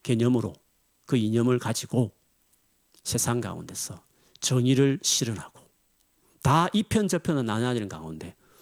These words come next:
어떨 때는 저 편으로, 어떨 때는 이런 편으로 객관적인 기준에 따라서, 하나님의 말씀의 원칙에 따라서 우리는 그렇게 가장 차별해서 공정하게 행하는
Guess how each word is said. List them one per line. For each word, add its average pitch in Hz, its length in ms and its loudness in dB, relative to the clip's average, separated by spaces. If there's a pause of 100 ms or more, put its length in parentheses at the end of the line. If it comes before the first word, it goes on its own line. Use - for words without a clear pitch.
(200)
어떨 254 240 4
때는 233 520 2
저 - 120 -6
편으로, 87 400 0
어떨 220 240 2
때는 208 280 0
이런 131 260 2
편으로 156 360 -12 (1300)
객관적인 233 460 4
기준에 269 380 2
따라서, 98 440 -8
하나님의 233 380 2
말씀의 151 440 0
원칙에 196 360 0
따라서 - 460 -14 (1080)
우리는 117 580 0 (540)
그렇게 190 220 2 (220)
가장 254 300 0
차별해서 269 540 2
공정하게 123 720 -2 (400)
행하는 104 360 -2